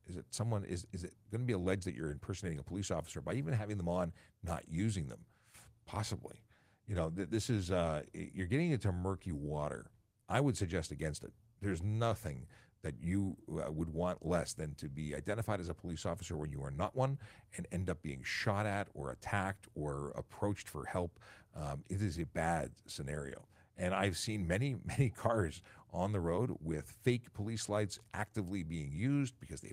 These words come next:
I guess they were goofing around on private property and forgot. Any way you cut it, not legal, uh, to use, and it's a, just a generally bad idea. What kind of fun are you gonna have? All right. Uh,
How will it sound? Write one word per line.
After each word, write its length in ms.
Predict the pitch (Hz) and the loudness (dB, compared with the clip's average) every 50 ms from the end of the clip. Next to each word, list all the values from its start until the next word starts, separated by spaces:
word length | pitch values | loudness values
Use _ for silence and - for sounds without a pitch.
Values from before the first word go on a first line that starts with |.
| - - - | -16 -12 -10
I 60 | - | -10
guess 160 | - - 76 - | -8 -8 -8 -8
they 80 | - | -8
were 160 | 69 65 65 65 - | -8 -8 -8 -6 -6
goofing 220 | 82 76 - 82 | -6 -4 -4 -2
around 220 | 80 78 76 78 | -2 0 0 0
on 80 | 76 73 | -2 -2
private 260 | - 80 78 76 69 | -2 -2 -2 -2 -2
property 380 | 76 80 78 - 80 76 71 - - - - - - | -2 -2 -4 -4 -4 -8 -8 -10 -12 -16 -20 -14 -12
and 100 | - 76 | -12 -10
forgot. 480 | - - 76 67 80 76 - - 117 - - - - - - - | -8 -8 -6 -4 -2 -2 -2 -2 -4 -6 -8 -18 -18 -16 -6 -2
Any 200 | - 143 139 123 | 2 4 6 6
way 160 | 104 85 78 | 6 6 4
you 80 | 73 | 2
cut 220 | - - - 65 60 | 0 -2 -2 -4 -4
it, 80 | - - | -4 -2
not 280 | 95 113 127 - - 92 | 2 2 2 2 2 0
legal, 420 | 92 87 82 78 85 85 82 - - - - _ _ - | 0 0 0 0 0 -2 -2 -4 -6 -12 -20 _ _ -8
uh, 140 | - 76 73 - - | -6 -6 -6 -6 -6
to 80 | 80 | -6
use, 420 | 73 73 73 73 73 73 71 - - - | -4 -2 -2 -2 -2 -2 -4 -6 -8 -8
and 120 | 78 80 80 | -6 -6 -6
it's 180 | 73 - - | -6 -6 -8
a, 40 | 85 | -10
just 240 | 76 - 131 127 - | -6 -6 -4 -2 -2
a 80 | 131 87 78 - | -4 -4 -4 -4
generally 360 | - 107 110 117 139 135 - - - _ - | -2 -2 -2 0 -2 -2 -4 -6 -8 _ -4
bad 400 | 80 80 82 95 113 123 123 127 - - _ _ _ - | 0 0 2 2 2 0 -2 -4 -10 -18 _ _ _ -10
idea. 440 | - 95 110 120 101 - 151 185 - - - _ _ _ _ _ _ _ _ _ _ _ _ _ _ _ _ - | -6 -4 -4 -2 -2 0 0 -2 -2 -4 -10 _ _ _ _ _ _ _ _ _ _ _ _ _ _ _ _ -20
What 100 | - 104 | -14 -10
kind 100 | - 123 | -8 -6
of 80 | 123 117 | -6 -4
fun 180 | - 110 120 127 | -4 -2 -2 -2
are 40 | |
you 60 | 127 123 | 0 0
gonna 180 | 120 110 110 | 2 2 2
have? 180 | 110 - - - - - - _ _ _ _ - - - - - - - - - | 0 0 -2 -6 -10 -14 -20 _ _ _ _ -20 -18 -18 -16 -18 -18 -14 -4 2
All 140 | 104 107 104 | 6 8 8
right. 280 | 98 85 65 64 - - - | 8 8 4 0 -8 -8 -2
Uh, 440 | - 101 95 95 98 95 95 95 | 2 4 6 6 6 6 6 6